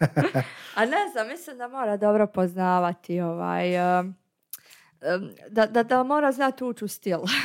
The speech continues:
Speaker 1: Aha.
Speaker 2: Zato što nije isto kad ja lektoriram novinski tekst, nije isto kad lektoriram književni tekst, ipak tu moraju postojati neke razlike.
Speaker 1: Mhm.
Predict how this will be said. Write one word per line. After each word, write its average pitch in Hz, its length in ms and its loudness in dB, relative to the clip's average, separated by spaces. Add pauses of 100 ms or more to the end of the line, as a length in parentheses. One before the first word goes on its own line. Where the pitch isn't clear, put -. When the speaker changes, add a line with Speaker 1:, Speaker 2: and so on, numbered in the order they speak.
(260)
Speaker 1:
Aha. 120 340 -4
Speaker 2:
Zato 226 300 4
što 240 200 0
nije 233 380 2
isto 180 500 0
kad 190 220 -2
ja 196 140 2
lektoriram 185 680 -4
novinski 233 520 -4
tekst, 233 400 -4
nije 220 240 -2
isto 202 220 -6
kad 190 160 -4
lektoriram 185 640 -8
književni 226 600 -4
tekst, 226 340 0
ipak 220 300 -6
tu 220 160 -8
moraju 196 380 0
postojati 175 600 -8
neke 175 280 -16
razlike. 165 600 -10
Speaker 1:
Mhm. 120 280 -4